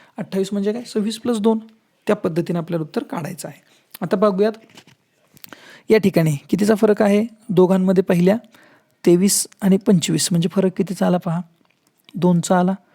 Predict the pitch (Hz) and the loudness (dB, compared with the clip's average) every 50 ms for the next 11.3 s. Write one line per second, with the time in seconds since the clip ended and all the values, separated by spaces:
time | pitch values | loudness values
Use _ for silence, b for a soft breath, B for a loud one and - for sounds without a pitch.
0 | b b b b b b b - 220 220 226 220 226 196 220 202 - 226 220 208 | b b b b b b b 0 2 2 4 2 0 -4 -4 -2 0 2 2 2
1 | 202 202 196 196 190 190 208 214 214 - _ _ _ _ - 190 175 - - - | 2 0 0 0 0 0 0 -2 -4 -8 _ _ _ _ -4 -4 -4 -4 -6 -14
2 | _ _ - - 196 202 196 208 202 196 196 196 196 - _ _ _ _ _ _ | _ _ 0 2 2 4 4 4 4 4 2 0 -2 -8 _ _ _ _ _ _
3 | B B B B B B B B - 185 - - 240 262 285 220 269 220 233 196 | B B B B B B B B -4 -4 0 2 2 4 4 4 2 2 2 2
4 | 220 190 208 185 165 185 175 - 202 202 175 - - - 208 196 196 202 - 190 | 2 2 2 0 0 -2 -2 0 0 0 0 -2 -2 0 2 2 2 2 0 0
5 | 170 160 180 208 285 349 - _ _ _ _ 185 170 156 - _ - 208 208 208 | 0 0 0 -2 -2 -4 -8 _ _ _ _ -4 -4 -4 -6 _ 0 2 2 2
6 | - 214 196 214 - - - 202 185 170 196 180 - 180 165 170 160 147 147 147 | 2 2 0 0 -2 -2 -2 -2 0 0 -2 -2 -2 -4 -2 -2 -2 0 0 0
7 | 190 185 - _ - 160 - - - - b b b b b b b b b b | 0 0 -2 _ -6 -4 -4 -6 -12 -16 b b b b b b b b b b
8 | b b - 180 175 202 180 - 220 208 - 214 196 - - 202 196 196 190 202 | b b -2 2 2 2 2 2 -2 0 0 0 0 0 0 2 2 2 2 2
9 | 180 175 175 175 160 160 156 156 143 - 156 - 165 156 - _ _ _ _ _ | 2 2 2 2 2 0 -2 -2 -4 -8 -12 -14 -14 -14 -16 _ _ _ _ _
10 | _ _ _ - 240 175 170 165 - 196 190 - - 175 156 151 139 - - - | _ _ _ -8 -6 -4 -4 -2 -2 -4 -2 -2 -2 -2 -2 -4 -6 -8 -10 -12
11 | - _ - - - - | -12 _ -14 -14 -14 -14